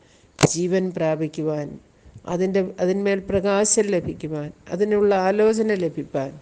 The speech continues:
കർത്താവിൻ്റെ അടുത്തേക്ക് വന്ന് ആ പരിശുദ്ധാത്മാവിനാൽ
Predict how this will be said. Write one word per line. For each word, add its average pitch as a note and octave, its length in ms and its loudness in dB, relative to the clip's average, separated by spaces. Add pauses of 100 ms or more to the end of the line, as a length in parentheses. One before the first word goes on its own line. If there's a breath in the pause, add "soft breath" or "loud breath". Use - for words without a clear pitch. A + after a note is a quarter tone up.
(420 soft breath)
കർത്താവിൻ്റെ F#3 760 0
അടുത്തേക്ക് D#3+ 500 -2
വന്ന് D3+ 280 -2 (480 soft breath)
ആ - 60 -8 (100)
പരിശുദ്ധാത്മാവിനാൽ E3+ 1400 -2